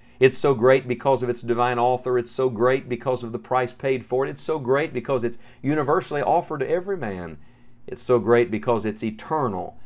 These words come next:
in its duration. But finally, it's so great because it came to us in the person of Jesus Christ. It's not a system. It's not a church. Salvation is in the person of Jesus Christ.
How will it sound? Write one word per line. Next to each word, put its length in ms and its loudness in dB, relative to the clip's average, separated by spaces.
in 80 -4
its 140 -6
duration. 720 0
But 160 -6
finally, 600 -2
it's 140 -6
so 240 -4
great 480 0
because 480 0
it 140 -10
came 300 -6
to 140 -4
us 160 -6
in 100 -4
the 60 -2
person 680 -4
of 160 -8
Jesus 360 -6
Christ. 460 -6
It's 120 -10
not 160 2
a 40 0
system. 500 -4
It's 140 -8
not 180 0
a 60 -2
church. 720 -2
Salvation 720 0
is 140 -2
in 100 0
the 80 -4
person 800 -4
of 120 -8
Jesus 480 -4
Christ. 580 -2